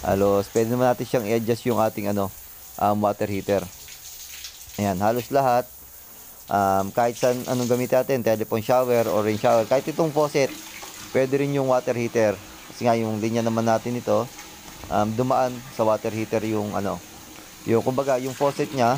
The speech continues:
may mixer siya, pwedeng hot and cold. Ayan.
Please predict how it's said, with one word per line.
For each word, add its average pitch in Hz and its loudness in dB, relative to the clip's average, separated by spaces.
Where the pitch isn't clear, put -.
may 117 0
mixer 120 0
siya, 117 2
pwedeng 110 0
hot 104 0
and 101 -4
cold. 98 0
Ayan. 85 -4